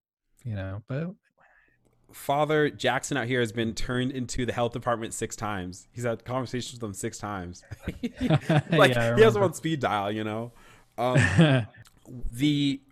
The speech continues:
Speaker 2: uh, founder of the Augustine Institute, Tim Gray, talks about a lot of times in his daily reflections how this pandemic has aged the church a decade, a decade and a half. And that's completely true. Again, we talk about how mass attendance is at five percent. It's an abysmal low.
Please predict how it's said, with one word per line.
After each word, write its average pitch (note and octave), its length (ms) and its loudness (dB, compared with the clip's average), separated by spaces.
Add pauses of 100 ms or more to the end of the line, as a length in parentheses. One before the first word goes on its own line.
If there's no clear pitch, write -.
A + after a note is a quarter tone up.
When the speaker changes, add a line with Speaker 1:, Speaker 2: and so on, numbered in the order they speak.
Speaker 2:
uh, A#2+ 160 0
founder D3 320 -2
of C3 40 -2
the B2 60 -2
Augustine A#2 320 -2
Institute, A2 400 -8
Tim A2 220 -8
Gray, A2 400 -4 (120)
talks A#2+ 280 -6
about A2+ 120 0
a A2+ 40 -2
lot G#2+ 100 0
of G#2+ 80 -6
times G#2+ 260 -8
in G2 60 -8
his G#2 140 -8
daily G#2 240 -6
reflections G#2 540 -8
how G2+ 340 -6 (300)
this A#2+ 140 -8
pandemic A#2+ 500 -8
has G#2+ 220 -10
aged A2+ 300 -6
the G#2 80 -8
church - 580 -6 (100)
a G#2+ 60 -10
decade, G#2+ 640 -6
a - 60 -20
decade G2 360 -10
and F2+ 140 -10
a - 20 -10
half. E2+ 400 -14 (540)
And G#2 420 -6
that's B2 240 -2
completely B2 300 -8
true. A#2 260 -4
Again, G#2 280 -4
we G2+ 100 -8
talk A#2 300 -4
about A#2 300 -2
how G#2 160 -4
mass A#2+ 360 -4
attendance A#2 520 -6
is G#2 120 -12
at - 160 -12
five G#2 460 -6
percent. G#2 600 -10 (180)
It's - 80 -16
an A2 80 -6
abysmal A2 500 -6
low. G2+ 420 -4